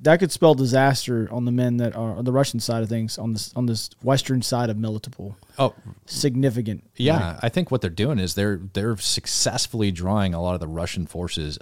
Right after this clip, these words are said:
Speaker 2: up and in this area because Russia wants to defend it. Obviously, look at the amount of, like,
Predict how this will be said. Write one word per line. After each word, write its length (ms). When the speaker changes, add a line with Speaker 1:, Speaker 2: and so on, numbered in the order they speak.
Speaker 2:
up 220
and 80
in 260
this 260
area 340
because 280
Russia 300
wants 260
to 100
defend 360
it. 100
Obviously, 420
look 160
at 60
the 80
amount 240
of, 160
like, 220